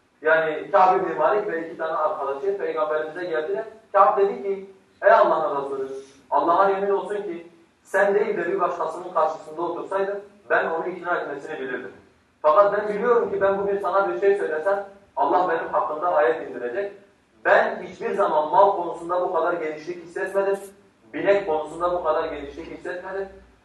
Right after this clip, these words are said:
Nefsime uyduğumdan dolayı bu cihada katılmadım." dedi. Yani bir, bir grup insan geldi, savaşa katılmamalarında bahane ürettiler. Kimisi suçu kadınlara attı, kimisi suçu dünya malına attı,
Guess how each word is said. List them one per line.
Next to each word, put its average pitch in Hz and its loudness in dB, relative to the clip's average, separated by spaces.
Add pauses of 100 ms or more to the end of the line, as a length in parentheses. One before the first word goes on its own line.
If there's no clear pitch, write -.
Nefsime 156 0
uyduğumdan 175 2
dolayı 165 -2
bu 170 -6
cihada 139 0
katılmadım." 117 -2 (360)
dedi. 110 -6 (300)
Yani 147 -2
bir, 220 -4 (680)
bir 190 2
grup 196 6
insan 190 2
geldi, 170 0 (520)
savaşa 147 6
katılmamalarında - 2 (260)
bahane 196 6
ürettiler. - 0 (160)
Kimisi 196 -2
suçu 196 -8
kadınlara 175 4
attı, 151 4 (400)
kimisi 190 -4
suçu 175 -10
dünya 180 -2
malına 160 4
attı, 151 0